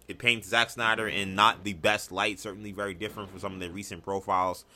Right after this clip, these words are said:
we've seen from people writing about Zack Snyder. Multiple sources tied to both Justice League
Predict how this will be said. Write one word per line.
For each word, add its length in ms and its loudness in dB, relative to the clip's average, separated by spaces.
we've 200 -4
seen 300 0
from 320 -2
people 340 -2
writing 320 6
about 280 2
Zack 220 -4
Snyder. 380 -4
Multiple 300 0
sources 460 -2
tied 420 6
to 100 -6
both 320 2
Justice 460 4
League 360 0